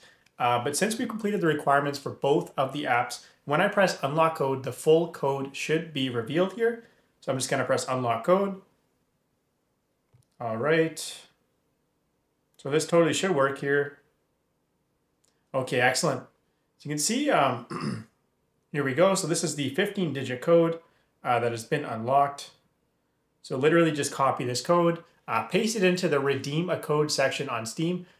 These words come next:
Just like I showed you guys at the beginning of the video, just copy and paste in your code and enjoy, uh, Wallpaper Engine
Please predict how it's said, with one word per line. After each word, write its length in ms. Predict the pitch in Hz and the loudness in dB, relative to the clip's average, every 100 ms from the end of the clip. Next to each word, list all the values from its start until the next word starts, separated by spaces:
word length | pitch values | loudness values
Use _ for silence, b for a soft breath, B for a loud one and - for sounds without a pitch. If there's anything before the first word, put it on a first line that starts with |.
| _ | _
Just 200 | 170 180 | 0 2
like 100 | 196 | 4
I 80 | 180 | 2
showed 220 | - 165 | 2 0
you 60 | 151 | 4
guys 180 | 156 147 | 4 4
at 140 | 131 | 0
the 40 | 123 | -2
beginning 340 | 120 143 147 | -4 -4 -2
of 60 | 135 | -4
the 60 | |
video, 320 | 123 135 143 | -4 -2 -2
just 220 | 131 117 - | -2 -8 0
copy 420 | 147 151 175 151 | 2 2 -2 -8
and 140 | 120 | -10
paste 360 | - 143 147 - | -8 -6 -6 -6
in 300 | 139 139 - _ | -8 -8 -14 _
your 460 | - 131 139 139 139 | -6 0 2 0 -2
code 400 | - 151 196 233 b b b b _ | 0 2 2 -2 b b b b _
and 160 | 135 143 | -2 -2
enjoy, 380 | 127 170 202 | 0 2 4
uh, 200 | 170 127 120 | 4 2 4
Wallpaper 420 | 151 190 185 160 | 4 4 0 2
Engine 460 | 135 131 139 139 | 0 0 -6 -8